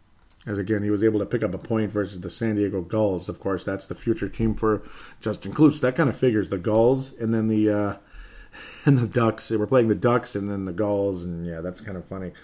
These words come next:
how that all turned out. Mason Shaw still very quiet after an awesome start. Kind of disappointing there. Twenty-two points on the season for Mason Shaw. Actually, I believe he added one finally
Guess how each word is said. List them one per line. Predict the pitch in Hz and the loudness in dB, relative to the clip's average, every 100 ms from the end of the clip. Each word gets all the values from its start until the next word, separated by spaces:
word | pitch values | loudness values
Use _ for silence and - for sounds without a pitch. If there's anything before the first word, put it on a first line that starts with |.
| - - - - | -20 -20 -8 -4
how | |
that | 98 | -2
all | 95 92 | -2 -2
turned | 98 92 | -4 -6
out. | 90 | -2
Mason | 110 110 104 | 2 2 0
Shaw | 95 107 104 101 | -2 -2 -2 -2
still | - 123 110 - - - - - - - - - | -4 -4 -2 -6 -16 -20 -20 -18 -18 -20 -20 -4
very | 127 127 113 | 4 4 6
quiet | 110 110 107 | 4 4 4
after | 107 107 95 | 2 0 -2
an | 87 | -2
awesome | 101 113 87 | -4 -4 -6
start. | - 101 95 90 | -6 -2 -2 -2
Kind | 127 104 | -4 -4
of | 82 | -4
disappointing | 110 87 - 101 92 87 | -6 -6 -8 -6 -4 -6
there. | 92 87 85 - - - | -4 -6 -10 -16 -20 -20
Twenty-two | - 110 110 107 101 | -4 0 2 0 -4
points | 101 98 90 - - | -4 -6 -8 -14 -12
on | 95 92 | -8 -8
the | 82 | -8
season | - 101 95 92 95 | -8 -8 -8 -10 -12
for | 85 85 | -10 -6
Mason | 104 104 87 | -4 -6 -8
Shaw. | - 110 104 98 | -6 -2 -2 -2
Actually, | 120 - 98 | -4 -2 -2
I | |
believe | 92 117 113 | 0 0 0
he | 104 - | -2 -4
added | 92 123 110 | -4 -2 -2
one | 90 82 | -6 -8
finally | - - 98 113 90 85 | -14 -10 -6 -6 -4 -6